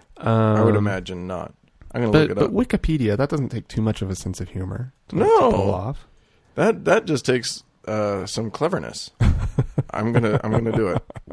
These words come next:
Speaker 1: Wikipedia, no.
Speaker 2: He's searching right now. There's no Wikipedia?
Speaker 1: <clears throat> No.
Speaker 2: I, you need to, like, claim that one day.
Speaker 1: I know, right? I could
Speaker 2: And we
Speaker 1: totally
Speaker 2: could,
Speaker 1: get
Speaker 2: uh,
Speaker 1: that.
Speaker 2: we could have Wikipedia.
Speaker 1: Something's parked on it.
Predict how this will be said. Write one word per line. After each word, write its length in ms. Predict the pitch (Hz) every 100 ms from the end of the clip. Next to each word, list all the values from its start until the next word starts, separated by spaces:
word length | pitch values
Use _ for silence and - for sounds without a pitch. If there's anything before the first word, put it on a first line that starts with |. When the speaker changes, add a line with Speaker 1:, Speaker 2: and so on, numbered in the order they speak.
| - -
Speaker 1:
Wikipedia, 640 | - - - 123 117 113 101 117
no. 140 | 117
Speaker 2:
He's 180 | 120 123
searching 340 | 139 - 120
right 180 | 113 113
now. 160 | 117 98
There's 180 | 107 117
no 220 | 123 143
Wikipedia? 760 | 147 143 - 127 135 160 185
Speaker 1:
<clears throat> 120 | 113 107
No. 460 | 98 98 98 98 101
Speaker 2:
I, 200 | 127 220
you 260 | 190 165
need 180 | 220 269
to, 80 | 277
like, 220 | 175 175
claim 300 | - 240 285
that 200 | 254 107
one 180 | 101 95
day. 100 | 95
Speaker 1:
I 140 | 104 117
know, 280 | 123 143
right? 360 | 113 107 117 135
I 140 | 113
could 140 | 110 123
Speaker 2:
And 100 | 135
we 100 | 139
Speaker 1:
totally 240 | 113 107
Speaker 2:
could, 60 | 120
Speaker 1:
get 100 | 120
Speaker 2:
uh, 80 | 120
Speaker 1:
that. 100 | 92
Speaker 2:
we 60 | 123
could 120 | 123
have 140 | 117
Wikipedia. 600 | 113 113 117 - 104 98
Speaker 1:
Something's 380 | 92 135 123 107
parked 400 | - 110 104 -
on 140 | 98
it. 120 | 95